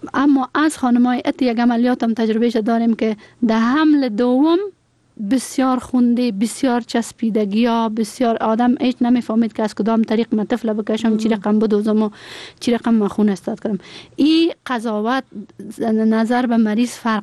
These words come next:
Speaker 1: می‌کنه
Speaker 2: مهم.
Speaker 1: که کدام مریض من چانس ولادت آینده بدم، کدام مریض من چانس ولادت آینده ندم. خب معمولاً، معمولاً امی، ام، قانونش هم است که سه تا چهار دفعه می‌تونن که،
Speaker 2: که ولادت.
Speaker 1: اه، اه، عملیات
Speaker 2: عملیات
Speaker 1: شون.
Speaker 2: شون.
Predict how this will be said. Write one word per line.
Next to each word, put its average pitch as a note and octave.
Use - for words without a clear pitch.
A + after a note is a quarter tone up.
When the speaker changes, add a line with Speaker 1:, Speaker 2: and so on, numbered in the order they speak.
Speaker 1:
می‌کنه G3
Speaker 2:
مهم. F#3+
Speaker 1:
که G#3+
کدام B3+
مریض A3+
من A3
چانس A#3
ولادت G#3+
آینده G3+
بدم، D4+
کدام B3
مریض G#3+
من G#3
چانس G#3
ولادت G3+
آینده G3+
ندم. G3
خب -
معمولاً، B3+
معمولاً A#3
امی، G#3
ام، G3
قانونش A#3
هم A3
است A#3+
که C4
سه A#3+
تا A3+
چهار A3+
دفعه G#3+
می‌تونن A3
که، A3
Speaker 2:
که A3
ولادت. G3
Speaker 1:
اه، G3+
اه، G3
عملیات G3
Speaker 2:
عملیات G3+
Speaker 1:
شون. G3+
Speaker 2:
شون. F3+